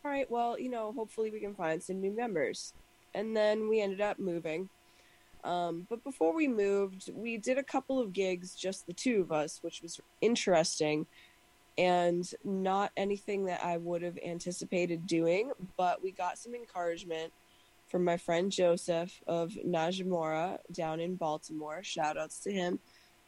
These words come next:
Um, he's in an industrial project, and he was like, "You know, you guys could just play shows, just the two of you." And we were kinda like, "Uh, I don't know. I don't know how that's gonna go over."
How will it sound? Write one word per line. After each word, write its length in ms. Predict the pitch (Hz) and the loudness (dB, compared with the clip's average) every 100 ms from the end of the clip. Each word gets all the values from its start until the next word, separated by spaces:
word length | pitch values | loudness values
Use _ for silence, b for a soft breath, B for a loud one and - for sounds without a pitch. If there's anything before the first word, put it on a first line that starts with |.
| - | -2
Um, 280 | 190 180 160 | 4 6 4
he's 420 | 208 226 240 247 | 2 2 2 2
in 160 | - 185 | 0 2
an 160 | 175 | 4
industrial 600 | 170 175 190 233 - 170 | 2 2 -2 -2 -2 -4
project, 720 | 147 156 151 151 151 151 - - - | -2 -2 -2 -2 -4 -4 -8 -14 -6
and 460 | 156 160 160 160 - | -2 0 0 -2 -4
he 360 | - - 285 247 | -12 -6 -2 2
was 240 | 196 190 | 2 2
like, 260 | 180 170 160 - - _ _ _ - | 2 0 0 -8 -20 _ _ _ -8
"You 140 | 208 | -2
know, 80 | 233 | 0
you 160 | 208 208 | 0 0
guys 320 | 226 226 214 | 2 2 0
could 160 | - 190 | -6 -8
just 680 | 190 180 170 - - - - _ _ _ _ - _ _ _ _ _ - | -4 -2 -2 -6 -14 -18 -20 _ _ _ _ -20 _ _ _ _ _ -6
play 160 | 190 156 | -2 0
shows, 320 | 175 160 156 | 0 0 0
just 180 | 143 - | -6 -6
the 60 | |
two 200 | - 175 | 2 4
of 100 | 156 | 4
you." 200 | 151 147 | 4 2
And 140 | 147 156 | 2 0
we 100 | 143 | -2
were 80 | |
kinda 240 | 139 160 160 | -2 -2 -2
like, 260 | 151 156 - | -2 -4 -2
"Uh, 480 | 233 262 269 277 269 | 0 2 2 0 0
I 120 | 262 | 0
don't 120 | 294 | 0
know. 480 | 285 392 269 247 240 - b b b _ | 0 0 0 -2 -4 -8 b b b _
I 80 | 214 | 0
don't 80 | 240 | 0
know 100 | 262 | 0
how 140 | 269 | -2
that's 200 | 262 254 | -4 -4
gonna 160 | - 240 | -6 -4
go 300 | 233 233 233 | -2 0 0
over." 360 | 214 185 180 | -2 -2 -4